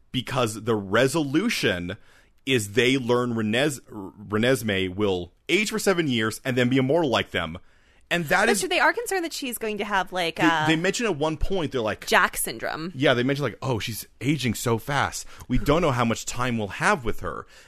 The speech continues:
Speaker 1: And then the resolution is not the big fight and not defeating the Volturi, 'cause the Volturi are not defeated.
Speaker 2: They just
Speaker 1: They just leave.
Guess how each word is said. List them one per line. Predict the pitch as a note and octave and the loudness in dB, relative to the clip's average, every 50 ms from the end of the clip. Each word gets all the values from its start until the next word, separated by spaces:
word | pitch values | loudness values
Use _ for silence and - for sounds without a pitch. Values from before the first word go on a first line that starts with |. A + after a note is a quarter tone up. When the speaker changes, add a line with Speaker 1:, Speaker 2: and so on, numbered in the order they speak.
| - _ C3+ | -10 _ -4
Speaker 1:
And | C#3+ C3+ | -2 0
then | B2+ C#3 C#3 C3+ B2 - - | 2 2 2 0 -2 -6 -10
the | C3 A2 G2+ C3 B2+ | -14 -4 2 2 2
resolution | A2+ A2 C3+ C#3 - D#3 F3+ C#3 C#3 D#3+ F#3+ - - A#2+ | 4 6 6 4 6 4 0 2 2 2 2 0 -2 -4
is | A2 G#2 - - | -6 -6 -4 -2
not | G2+ G#2 C3 - | 0 0 0 0
the | - G3+ | -2 0
big | D3 F#3+ F3 D#3+ - | 2 2 0 0 -2
fight | - - G#3+ F#3+ D3+ C3 - - | 0 2 2 4 2 2 -2 -4
and | C3+ C3 A#2+ A#2 A2+ | -2 -2 -2 -2 0
not | A#2+ C3 D#3+ G3 - - | 2 4 4 2 2 -2
defeating | G3 - - E3 E3 D#3 D3 | -8 -8 -6 -6 -4 -2 -2
the | B2+ | 0
Volturi, | G#2 A2 G#2+ G#2 - - E3 C#3+ A2 F2+ D#2 - - - - - | 0 0 0 0 0 0 0 0 0 -2 -4 -8 -14 -20 -20 -8
'cause | - C#3+ B2+ | -4 -2 0
the | C3 B2 | 0 2
Volturi | C#3 C#3+ C#3 - - E3+ F3 F#3 F3+ B2+ | 2 0 0 0 2 4 4 4 4 4
are | A#2+ C#3+ | 2 0
not | C3+ C3 B2+ C#3 D#3+ A3 - - - | 0 2 4 4 4 4 2 0 0
defeated. | - F#3 F#3 - - - - F#3+ G#3 G3 C#3+ A#2 F#2 F2+ - - - - - - | 2 2 2 2 0 -8 -8 -2 0 4 4 4 4 2 -2 -4 -8 -10 -10 -8
Speaker 2:
They | F3 B2+ D#3 - | -8 -8 -8 -10
just | - - - G3 G#3 - - - | -10 -2 0 2 2 0 -2 -6
Speaker 1:
They | - A#2 A#2 - D3 C#3+ | -6 -2 0 2 0 0
just | A2 - - - E3 D#3+ - - | 0 0 2 2 2 2 2 -2
leave. | D3+ C#3 C#3 E3+ G3 F3+ D3 B2+ A2+ G2+ A#2 C#3 | -4 -2 0 0 0 2 0 0 0 0 -2 -6